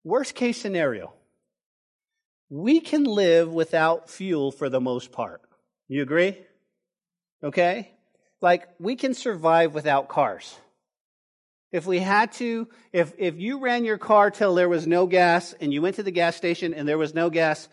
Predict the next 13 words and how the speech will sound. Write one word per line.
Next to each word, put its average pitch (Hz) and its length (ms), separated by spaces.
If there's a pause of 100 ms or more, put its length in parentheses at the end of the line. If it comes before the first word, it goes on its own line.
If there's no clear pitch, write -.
(240)
you 170 140
would 202 140
leave 190 180
your 180 100
ga-, 160 360
there's 170 180
basically 190 480
worse, 165 240
like, 160 160
you're 160 120
gonna 180 140
start 170 240
walking, 151 440